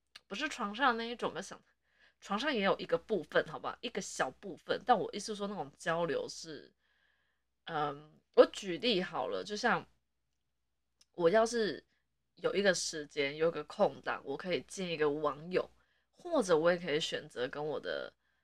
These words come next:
跟我的同学，就是可能念书时期，跟我的同班同学啊，可能出去喝个下午茶的话，我会完全毫不犹豫的选择见网友，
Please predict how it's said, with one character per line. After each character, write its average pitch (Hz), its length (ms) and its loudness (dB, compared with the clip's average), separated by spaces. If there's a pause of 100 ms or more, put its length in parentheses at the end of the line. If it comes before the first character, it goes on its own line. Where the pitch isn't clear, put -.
(180)
跟 185 220 -4
我 175 120 2
的 87 720 -2
同 185 300 -6
学， 151 500 -2
就 175 140 -12
是 165 40 -6
可 160 120 -10
能 143 120 -16
念 180 160 -6
书 160 220 -12
时 - 240 -10
期， - 240 -14
跟 175 120 -10
我 165 100 -2
的 131 100 0
同 170 180 -10
班 208 160 0
同 180 200 -4
学 165 160 -4
啊， 151 100 -2
可 165 60 -10
能 139 100 -12
出 175 140 -20
去 180 100 -10
喝 175 140 2
个 151 80 4
下 151 280 0
午 90 60 -2
茶 - 240 -2
的 - 60 -2
话， 151 200 -4 (360)
我 165 100 -2
会 208 100 4
完 160 320 4
全 160 160 -4
毫 143 160 -4
不 165 160 -12
犹 143 220 0
豫 156 100 -6
的 131 120 -2
选 - 420 -2
择 - 340 -2 (440)
见 175 200 -2
网 131 220 -8
友， 151 180 -8